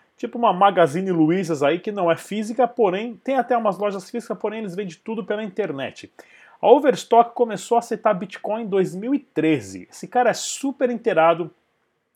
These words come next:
em Bitcoin, ah, tá ok? Ele que tá por trás do projeto T zero, ah, que é a bolsa de valores de criptomoedas aprovada pelo governo americano. O pessoal tem que se informar sobre isso também,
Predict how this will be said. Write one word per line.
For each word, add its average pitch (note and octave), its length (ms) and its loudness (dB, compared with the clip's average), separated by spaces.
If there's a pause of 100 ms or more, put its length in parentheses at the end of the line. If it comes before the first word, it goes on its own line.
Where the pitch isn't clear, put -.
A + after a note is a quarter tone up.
(120)
em D#3 100 -6
Bitcoin, D3 500 -2 (480)
ah, B2+ 200 6
tá C#3+ 140 2
ok? F3+ 300 0
Ele A3 160 4
que - 60 -14
tá G#3 140 2
por G#3+ 160 -6
trás G3 260 0
do F#3+ 80 -6
projeto E3+ 720 0 (320)
T C#4 300 0 (140)
zero, D#3+ 640 2 (340)
ah, C#3+ 600 10
que - 160 0
é F3+ 40 4
a E3 80 8
bolsa G#3 460 4
de F3 160 -2
valores F3 720 6
de D3+ 120 -8
criptomoedas F#3 1080 0
aprovada F#3+ 640 2
pelo F3 240 -2
governo D#3 500 0
americano. D3+ 580 -6
O D#3+ 40 -12
pessoal D3+ 260 -6
tem E3 160 -12
que - 60 -20
se - 100 -14
informar C#3 380 -8
sobre C3+ 320 -8
isso C#3+ 180 -12
também, D3+ 400 -8